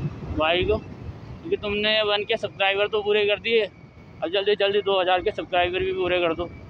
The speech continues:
ठीक है? ये यार, ये मेरे सामने पापा की परी, ओ भाई, ये तो मेरी सामने को कट काट रही है। देखो यार, इधर मेरी साइड ही ला रही है। <laughs> क्या कह रही है? मेरे साथ ही riding करेगी।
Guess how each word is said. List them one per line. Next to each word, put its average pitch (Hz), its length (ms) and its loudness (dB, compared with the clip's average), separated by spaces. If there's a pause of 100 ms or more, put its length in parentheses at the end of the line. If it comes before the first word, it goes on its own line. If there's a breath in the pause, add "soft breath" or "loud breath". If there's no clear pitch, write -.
(800)
ठीक 151 140 -10
है? 180 120 -2 (1800)
ये 151 120 0
यार, 147 140 2
ये 156 80 0
मेरे 156 160 -2
सामने 143 320 -2
पापा 143 260 -4
की 143 100 -6
परी, 147 260 -10 (1040)
ओ 160 160 -8
भाई, 175 240 -4
ये 123 160 -8
तो 151 120 -12
मेरी 151 300 -6
सामने 139 340 -6
को 139 100 -10
कट 147 180 -4
काट 135 320 -4
रही 139 120 -8
है। 151 100 -8 (2000)
देखो 131 360 -8
यार, 120 240 -4
इधर 131 220 -8
मेरी 151 220 -6
साइड 151 220 -4
ही 151 80 -4
ला 143 140 -2
रही 120 120 -8
है। 156 160 -6
<laughs> - 920 -20
क्या - 1400 -14
कह 147 120 2
रही 156 80 2
है? 165 60 2
मेरे 156 140 -2
साथ 127 200 -4
ही 139 100 -4
riding 135 340 -2
करेगी। 135 440 -10